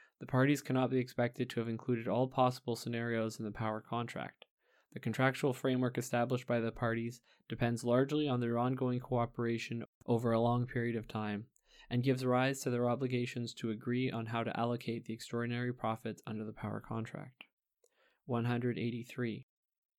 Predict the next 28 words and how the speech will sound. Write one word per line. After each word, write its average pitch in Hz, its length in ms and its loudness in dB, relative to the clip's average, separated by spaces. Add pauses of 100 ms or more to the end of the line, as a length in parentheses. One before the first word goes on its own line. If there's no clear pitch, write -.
(180)
The 120 80 0
binding 147 380 4
force 156 300 2
of 131 100 -4
contracts 139 720 -2
and 117 100 -4
the 117 60 -6
considerations 127 720 0
of 120 100 -12
good 131 200 2
faith 131 280 2
and 123 120 -2
equity 117 360 -2
that 113 200 0
inform 117 640 -4
the 113 100 -6
re-, 104 160 -4
application 117 640 -4
of 110 80 -4
the 110 60 -6
power 113 300 -2
contract 107 640 -6 (360)
by 117 120 4
virtue 123 400 4
of 117 100 0
its 113 160 -4
relational 120 500 0
nature 107 480 -4